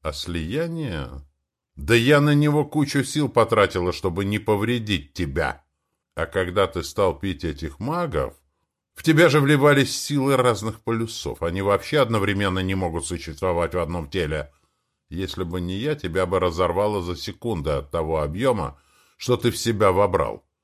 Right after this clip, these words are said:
Лопнул бы, как воздушный шарик. Бам! И нет тебя". "Ладно, ладно, я всё понял. Ты меня спасла.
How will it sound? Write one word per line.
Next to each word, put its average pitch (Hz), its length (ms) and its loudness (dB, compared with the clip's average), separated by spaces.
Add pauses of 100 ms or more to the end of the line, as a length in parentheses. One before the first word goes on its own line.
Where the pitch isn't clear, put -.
(300)
Лопнул 135 460 4
бы, 117 140 4
как 110 220 0
воздушный 123 460 2
шарик. 92 400 2 (160)
Бам! 147 440 2 (320)
И 151 120 -2
нет 80 320 -2 (100)
тебя". 71 460 -6 (560)
"Ладно, 73 500 -2
ладно, 82 300 0
я 82 200 2
всё 139 160 0
понял. 73 360 -4
Ты 151 160 0
меня 135 260 4
спасла. 90 540 0